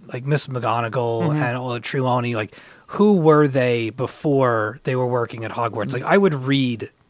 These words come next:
Speaker 1: novels and stories based on those characters if J K Rowling ever wanted to write them. And I like the idea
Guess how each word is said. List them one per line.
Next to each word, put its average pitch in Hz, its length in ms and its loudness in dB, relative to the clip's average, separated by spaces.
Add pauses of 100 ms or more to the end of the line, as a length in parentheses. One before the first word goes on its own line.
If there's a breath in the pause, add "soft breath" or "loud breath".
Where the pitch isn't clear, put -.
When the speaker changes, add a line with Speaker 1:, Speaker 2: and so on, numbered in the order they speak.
Speaker 1:
novels 127 480 0
and 123 100 -10
stories 117 540 -2
based 120 320 -6
on 127 160 -2
those 120 220 -2
characters 117 480 -4
if 113 80 -6
J 117 160 -4
K 123 100 -6
Rowling 113 280 -2
ever 117 140 -6
wanted 110 280 -6
to 104 80 -8
write 104 260 -6
them. 151 260 0 (540 loud breath)
And 135 480 4
I 135 160 2
like 143 320 2
the 147 140 2
idea 123 500 0